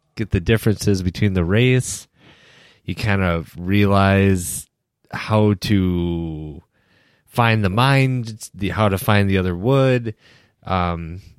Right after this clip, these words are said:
and, you know, once you kinda got comfortable, it was like, "Hey, this is kind of fun." And it was like all the things you kinda liked about the R T S, but in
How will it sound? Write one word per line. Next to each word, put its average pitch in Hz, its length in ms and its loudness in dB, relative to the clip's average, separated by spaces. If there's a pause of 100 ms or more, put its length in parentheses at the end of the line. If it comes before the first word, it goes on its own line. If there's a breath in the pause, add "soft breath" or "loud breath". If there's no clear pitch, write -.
(100)
and, 92 340 -6 (300)
you 98 280 0
know, 87 280 -2 (100)
once 113 380 -4
you 131 60 -2
kinda 123 300 -2
got 95 160 2
comfortable, 98 580 0
it 95 40 2
was 90 120 -2
like, 87 160 -2
"Hey, 135 160 0
this 120 240 -2
is 107 220 -6
kind 123 200 -2
of 92 80 -2
fun." 120 520 -2 (760 soft breath)
And 101 140 0
it 101 80 2
was 98 240 0
like 92 440 -2 (280)
all 107 220 0
the 110 120 2
things 117 260 -2
you 101 80 0
kinda 104 300 0
liked 117 480 0
about 101 280 0
the - 80 0
R 98 200 0
T 110 240 -4
S, 110 280 -2
but 95 260 -2
in 87 300 -4